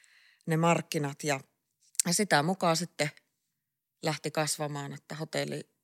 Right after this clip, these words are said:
Harri Nivassa laajeni ja laajeni ja sitten ostettiin Jeris hotellia ja Torassieppiä ja voimakas kasvu, että oikeastaan siinä, mm, alussa niin sanottiin, että, ja löytyi siitä jotain tutkimustietoakin, että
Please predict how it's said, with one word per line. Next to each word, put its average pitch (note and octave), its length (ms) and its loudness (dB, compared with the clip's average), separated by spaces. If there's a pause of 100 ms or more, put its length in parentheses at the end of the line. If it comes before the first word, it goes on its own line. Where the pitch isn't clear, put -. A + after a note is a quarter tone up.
(100)
Harri F3 400 -4
Nivassa E3 400 -2
laajeni D#3+ 440 2
ja D#3 140 0
laajeni D#3 460 0
ja D3+ 220 -4
sitten D#3 440 -8 (440)
ostettiin D3+ 800 -6
Jeris D#3 560 -4 (640)
hotellia D#3 540 -6
ja D#3+ 120 -8
Torassieppiä - 880 -8
ja C#2 140 -10 (360)
voimakas E3 460 2
kasvu, F3+ 320 2
että E3+ 240 2
oikeastaan E3 440 0
siinä, F3 360 0 (480)
mm, F3 420 -2
alussa G3+ 440 4
niin F3 200 2
sanottiin, F3+ 680 0
että, D#3+ 400 2 (300)
ja E3 140 -2
löytyi E3 240 0
siitä E3+ 220 -2
jotain E3+ 240 -2
tutkimustietoakin, E3 920 -2
että D#3 340 -4